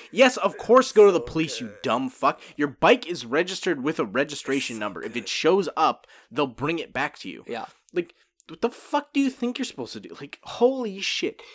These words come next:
Speaker 1: I can't even, like,
Speaker 2: Right.
Speaker 1: with some of these people, I can't even.
Speaker 2: You can't even.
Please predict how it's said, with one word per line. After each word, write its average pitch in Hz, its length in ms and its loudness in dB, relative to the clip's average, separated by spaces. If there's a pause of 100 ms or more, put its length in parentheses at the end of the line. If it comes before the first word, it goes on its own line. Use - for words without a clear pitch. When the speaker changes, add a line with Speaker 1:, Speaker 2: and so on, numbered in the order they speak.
(400)
Speaker 1:
I 185 80 -6
can't 226 380 -6
even, 165 260 -4
like, 117 220 -8 (100)
Speaker 2:
Right. 117 240 -6 (300)
Speaker 1:
with 147 120 -8
some 190 160 -2
of 208 40 -2
these 190 120 -6
people, 98 200 -12
I - 80 -16
can't 127 420 -8
even. 87 380 -10
Speaker 2:
You - 60 -20 (260)
can't - 260 -16
even. - 440 -20